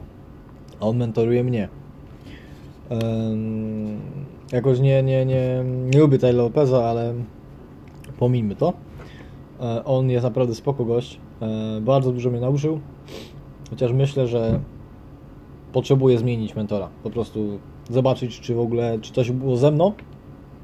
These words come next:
czy to coś było z mentorem, że mi nie wyszło po prostu to. Bo mi się wydaje, że umiem pracować, umiem pracować ciężko, wiem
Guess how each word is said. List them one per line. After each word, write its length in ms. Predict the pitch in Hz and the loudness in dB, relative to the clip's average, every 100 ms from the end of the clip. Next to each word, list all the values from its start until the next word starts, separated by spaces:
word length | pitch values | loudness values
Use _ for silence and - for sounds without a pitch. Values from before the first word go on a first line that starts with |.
| - | -6
czy 120 | 139 | -4
to 80 | 123 | -2
coś 160 | 123 110 | -2 0
było 340 | 127 123 120 | 2 4 2
z 40 | |
mentorem, 460 | 117 120 127 123 110 | 0 -2 2 2 2
że 80 | 107 | 0
mi 100 | 110 | -2
nie 100 | 117 | -2
wyszło 220 | 110 107 | -2 -4
po 100 | 95 | -4
prostu 240 | 107 - | -6 -4
to. 200 | 104 147 - - - - - - - - - - - - - - - - | -4 -4 -4 -14 -20 -20 -20 -20 -20 -20 -20 -20 -20 -20 -20 -20 -20 -2
Bo 140 | 131 139 | 2 4
mi 80 | |
się 100 | 143 | 4
wydaje, 260 | 139 143 135 | 6 8 8
że 80 | 139 | 8
umiem 180 | 143 131 | 6 4
pracować, 520 | 131 143 143 135 - - - - - - - - - - - | 2 2 2 2 -4 -20 -20 -20 -20 -20 -20 -20 -20 -14 -2
umiem 180 | 123 127 | 0 2
pracować 460 | 135 139 127 120 | 2 2 0 0
ciężko, 440 | 139 135 - 131 123 | -2 -2 2 2 2
wiem 420 | 113 131 131 131 | 2 4 4 0